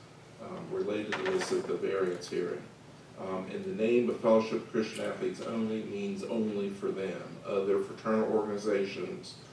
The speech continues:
would not be eligible. Okay.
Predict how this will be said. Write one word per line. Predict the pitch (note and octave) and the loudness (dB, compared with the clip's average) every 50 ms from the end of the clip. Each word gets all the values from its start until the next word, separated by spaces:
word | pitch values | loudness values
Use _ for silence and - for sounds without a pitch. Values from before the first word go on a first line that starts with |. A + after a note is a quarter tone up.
| - - - - - | -20 -20 -18 -10 -4
would | G2+ G#2 G#2 - - | -2 -2 -2 -2 -2
not | F#2+ G2 F#2+ F#2+ F#2+ - - | -4 -4 -4 -4 -6 -6 -8
be | F2+ F2 F2 - - | -8 -8 -8 -6 -6
eligible. | - D2 D2 C#2+ - - - - - - - - - - - - - - - - - - - - - - - - - - - - - - | -6 -6 -8 -8 -10 -12 -14 -16 -16 -18 -18 -18 -18 -18 -18 -20 -20 -20 -20 -20 -20 -20 -20 -20 -20 -20 -20 -20 -20 -20 -20 -20 -20 -20
Okay. | - | -18